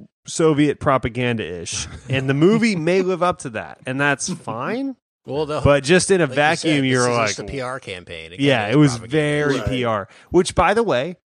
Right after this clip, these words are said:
Speaker 1: not, not even hating on them for, because D C needs, like, a P R campaign,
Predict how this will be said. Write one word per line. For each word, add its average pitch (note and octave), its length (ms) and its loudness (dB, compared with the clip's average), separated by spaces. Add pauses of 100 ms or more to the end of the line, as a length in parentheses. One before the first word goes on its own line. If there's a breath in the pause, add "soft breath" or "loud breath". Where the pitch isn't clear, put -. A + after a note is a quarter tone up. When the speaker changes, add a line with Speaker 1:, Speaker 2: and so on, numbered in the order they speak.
(100)
Speaker 1:
not, C3 400 0 (500)
not D3 260 2
even E3+ 220 0
hating B2 280 -4
on D#3 120 -2
them F3+ 120 -6
for, G3 360 -6 (400)
because B2+ 520 0 (200)
D D3+ 180 2
C D#3 240 -2
needs, A2+ 600 -2 (340)
like, D3 280 2
a D#3+ 60 0
P E3+ 180 -2
R E3+ 120 4
campaign, F#3 580 -4